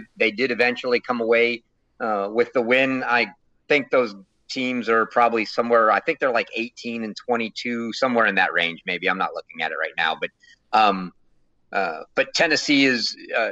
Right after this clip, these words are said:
you know, Tennessee is one of those teams that's definitely looking for, uh, you know, to be a, a top sixteen and try to host that, those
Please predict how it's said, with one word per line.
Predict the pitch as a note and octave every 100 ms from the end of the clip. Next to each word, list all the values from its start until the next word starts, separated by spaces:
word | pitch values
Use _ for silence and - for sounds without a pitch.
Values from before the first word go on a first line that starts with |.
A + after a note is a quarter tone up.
| -
you | C3
know, | G#2+ - -
Tennessee | D#3+ C#3+ D3+
is | C#3
one | B2 B2+
of |
those | A#2 A2
teams | - B2 A#2 G#2
that's | G#2 -
definitely | B2 A#2+ - A#2+ A2 A2
looking | G#2+ A2+ - A2+ G#2 -
for, | A#2+ G#2+ G#2+ G#2 - _ _ _
uh, | F#2 F2+ D#2+ D#2+ F2+ -
you | C3+ G2
know, | F2+ -
to | B2
be | F#2+ A#2+
a, | G#2 -
a | A#2
top | - C3+ B2
sixteen | - B2 - - B2+ A2+
and | G#2 G2+
try | A#2
to | G2+
host | G2+ A#2 - -
that, | G2+ - _ _ _
those | A#2 G#2+ -